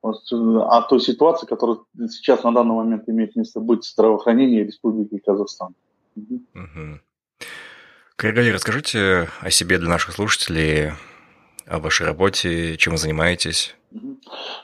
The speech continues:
Speaker 1: Да, я детский невролог, э, э, закончил в девяносто девятом году медицинский институт в Алмате, потом уехал в Санкт-Петербург. Там я прошёл ординатуру, аспирантуру, защитил с-, кандидатскую диссертацию,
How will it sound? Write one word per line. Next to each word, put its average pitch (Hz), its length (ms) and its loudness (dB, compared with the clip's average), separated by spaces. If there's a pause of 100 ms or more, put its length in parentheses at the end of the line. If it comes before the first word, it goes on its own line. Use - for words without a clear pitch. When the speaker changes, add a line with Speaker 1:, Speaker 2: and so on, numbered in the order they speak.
Speaker 1:
Да, 147 180 6 (380)
я 151 300 6
детский 151 440 -2
невролог, 185 580 0 (260)
э, 120 40 -12 (720)
э, 120 40 -8 (480)
закончил 139 520 2
в 120 40 -2
девяносто 139 320 2
девятом 127 400 2
году 120 420 0
медицинский 123 540 -4
институт 202 420 2
в 107 60 0
Алмате, 101 480 -4 (420)
потом 165 280 2
уехал 143 480 4
в - 40 -18
Санкт-Петербург. 131 1000 -2 (100)
Там 156 180 2
я 139 100 6
прошёл 131 540 2 (320)
ординатуру, 135 880 2
аспирантуру, 135 1000 -2
защитил 135 460 2
с-, - 180 -14
кандидатскую 120 600 0
диссертацию, 131 840 0